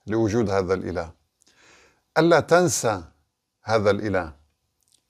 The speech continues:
ولا تكونوا كالل-، كالذين نسوا الله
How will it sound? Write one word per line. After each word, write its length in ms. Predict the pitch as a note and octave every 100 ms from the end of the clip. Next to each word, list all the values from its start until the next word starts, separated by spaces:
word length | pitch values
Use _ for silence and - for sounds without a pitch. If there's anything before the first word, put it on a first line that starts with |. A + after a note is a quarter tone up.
| _ _ _ _ _ _ _ _ _ _ _ _ _ _ _ _ _ _ _ _ _ _ _ _ _ _ _ -
ولا 240 | B2+ A#2+
تكونوا 480 | - A2 - A#2+ A2
كالل-، 580 | - A2 G#2+ G#2+ - -
كالذين 680 | A#2 A2+ G2+ G#2 A2+ G#2 C3
نسوا 260 | - -
الله 440 | B2+ A#2 G2+ F2